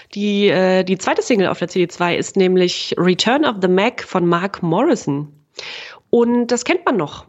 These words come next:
Also ich glaube, dass viele Hörer, Hörerinnen das noch kennen. Return of the Mac, das war schon ein ziemlich großer Erfolg. Mark Morrison, in Hannover geboren, neunzehnhundertzweiundsiebzig,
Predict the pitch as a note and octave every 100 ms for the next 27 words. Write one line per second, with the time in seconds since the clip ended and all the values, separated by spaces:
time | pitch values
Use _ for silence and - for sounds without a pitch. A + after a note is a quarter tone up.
0 | _ G#3+ A#3 A#3+ C4+ C#4 C4+ - D#4+ D#4+
1 | C4+ C#4 C4+ C4 C4 B3 B3+ B3 A#3+ A#3
2 | - D#3 C3+ D3 - F3+ G3 F3+ F3 F3+
3 | F#3 F#3+ - F#3+ A#3+ - C#4+ G#3+ - A#3
4 | - G#3 - - C3+ C#3+ - - - -
5 | A3 - A3 F3 B3+ - D#4 E4 F#4+ F#4
6 | _ - A#3+ B3 G#3+ B3 - G3+ F3 C#3+
7 | D3 D#3 D#3 - - D#3 D3+ D3 D3+ -
8 | C4+ -